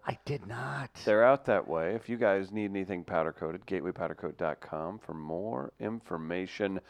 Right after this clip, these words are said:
Speaker 2: Fast, durable, and affordable. They've worked with us for years, so you need to support them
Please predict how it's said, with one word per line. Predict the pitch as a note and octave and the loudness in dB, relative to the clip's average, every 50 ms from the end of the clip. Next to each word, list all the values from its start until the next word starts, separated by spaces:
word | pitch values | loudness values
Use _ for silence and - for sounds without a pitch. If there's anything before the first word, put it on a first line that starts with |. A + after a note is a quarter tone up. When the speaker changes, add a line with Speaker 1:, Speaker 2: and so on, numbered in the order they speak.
| - - - _ _ | -20 -20 -20 _ _
Speaker 2:
Fast, | - A2+ B2 B2+ A#2+ - | 6 8 8 8 8 6
durable, | - A#2+ A2+ G#2+ G2+ G2+ F#2 | 4 6 6 6 6 4 2
and | E2+ - | 2 -2
affordable. | - G2 G2 F#2+ F#2+ F2+ G#2 G#2 | 0 2 2 2 2 2 0 4
They've | - A3 B3+ B3+ G3 | 8 10 10 12 12
worked | A3+ B3 C4 B3+ B3+ B3 | 12 12 12 12 12 10
with | A3+ A3 | 12 12
us | B3 B3+ B3 - | 12 12 12 8
for | - B3 | 4 4
years, | B3 A#3 A#3+ B3+ C4+ C#4+ D4+ D#4 D4+ C#4 G#3+ D3 G#2+ E2+ | 6 6 6 8 10 12 12 12 12 12 12 12 8 2
so | - - - C3 | -2 2 2 2
you | C3 D3+ | 4 4
need | F3 F3 D#3+ C#3+ | 4 4 4 4
to | C#3 | 2
support | - - - - - B2+ B2 - - | 2 2 2 6 8 8 8 8 8
them | - A#2+ B2 B2 A#2+ | 8 10 10 10 8